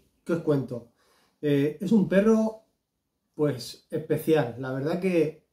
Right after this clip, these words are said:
he tenido perros durante mi vida, perros míos, tres, ¿vale?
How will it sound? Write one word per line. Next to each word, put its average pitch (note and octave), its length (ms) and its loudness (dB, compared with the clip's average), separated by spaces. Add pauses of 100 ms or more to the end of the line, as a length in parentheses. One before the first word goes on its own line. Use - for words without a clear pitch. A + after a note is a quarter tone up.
(140)
he E3 100 -6
tenido F#3+ 320 2
perros E3 420 0
durante C#3+ 440 -2
mi C#3 140 0
vida, G#3 480 -2 (140)
perros F#3+ 300 4
míos, F#3+ 680 2
tres, C#3+ 380 -4
¿vale? G3 340 -6